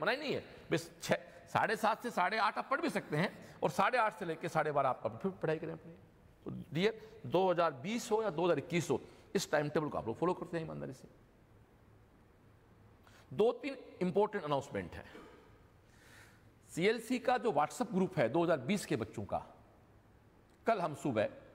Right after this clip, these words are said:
फिजिक्स पंच के सारी शेड्यूल, पीडीएफ़,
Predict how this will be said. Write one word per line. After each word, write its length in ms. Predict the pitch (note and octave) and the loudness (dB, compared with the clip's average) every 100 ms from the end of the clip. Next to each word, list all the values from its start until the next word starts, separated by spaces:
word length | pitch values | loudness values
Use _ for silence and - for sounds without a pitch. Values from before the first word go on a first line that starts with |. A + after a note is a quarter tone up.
| - - - - - - - - - - - - - | -20 -20 -20 -20 -20 -20 -20 -20 -20 -20 -20 -20 -6
फिजिक्स 360 | E3+ F#3+ - - | 0 0 -2 -4
पंच 380 | - F#3 F#3 | 0 0 -2
के 160 | - F#3 | -2 -2
सारी 460 | F3 E3 D#3+ E3+ D#3 - - - - - | 0 0 2 0 -4 -10 -20 -20 -20 -18
शेड्यूल, 420 | - D3+ D#3+ G3+ A#3 - - - - - - - - - - - | 0 2 4 2 0 -6 -18 -20 -20 -20 -20 -20 -20 -20 -20 -6
पीडीएफ़, 400 | - D3+ F#3+ A3 | 0 2 2 2